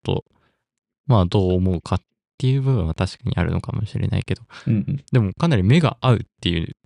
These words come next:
Speaker 1: 情報もあって。
Speaker 2: そうそうそうそう。
Speaker 1: まあ、目を合わせて話すっ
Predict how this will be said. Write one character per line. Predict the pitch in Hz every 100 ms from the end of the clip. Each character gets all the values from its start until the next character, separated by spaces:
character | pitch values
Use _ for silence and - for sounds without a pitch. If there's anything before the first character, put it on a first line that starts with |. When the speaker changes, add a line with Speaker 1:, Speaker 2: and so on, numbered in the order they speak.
| 101
Speaker 1:
情 | 101 95
報 | 87
も | 85
あ | 85
っ | -
て。 | -
Speaker 2:
そ | - 117
う |
そ | - 92
う |
そ | - -
う | 139
そ | -
う。 | - _ _ _ _ _ _ _
Speaker 1:
ま | 110
あ、 |
目 | 110 180
を | 123 92 - _
合 | 113
わ | 120
せ | 110
て | -
話 | 92
す |
っ | 95